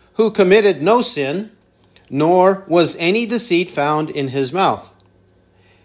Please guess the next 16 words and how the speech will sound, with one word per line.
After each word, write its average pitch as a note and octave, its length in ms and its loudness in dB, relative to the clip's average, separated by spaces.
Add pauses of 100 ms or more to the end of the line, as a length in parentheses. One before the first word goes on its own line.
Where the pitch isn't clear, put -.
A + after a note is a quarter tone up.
(180)
And D#3+ 380 0
while D3+ 320 2
being E3+ 300 2
reviled, C#3+ 720 0
he G3 200 2
did F3 160 0
not G3+ 180 2
revile D3+ 420 0
in B2+ 80 -6
return. C3+ 520 -4 (640)
While C#3 240 0
suffering, D3+ 500 2
he G3 180 2
uttered D3 240 0
no C#3+ 140 -2
threats, - 640 -2